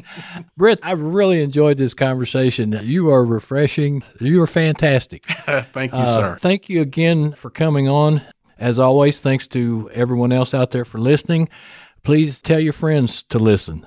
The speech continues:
Speaker 1: because this kind of quality stuff that we have on a regular basis. Tell all your friends about us, post us on LinkedIn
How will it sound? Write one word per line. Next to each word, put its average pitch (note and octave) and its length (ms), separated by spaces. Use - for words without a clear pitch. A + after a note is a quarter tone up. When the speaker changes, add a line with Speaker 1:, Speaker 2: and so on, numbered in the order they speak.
Speaker 1:
because A#2+ 400
this D3+ 240
kind D3+ 260
of B2 100
quality C3 360
stuff B2 420
that A2 240
we A#2 260
have A#2 240
on G#2 120
a G2 40
regular G2+ 360
basis. F#2+ 520
Tell C#3+ 220
all D3 180
your C#3+ 120
friends D3+ 280
about D3 320
us, D3 200
post C#3+ 260
us - 160
on C#3+ 220
LinkedIn D3 840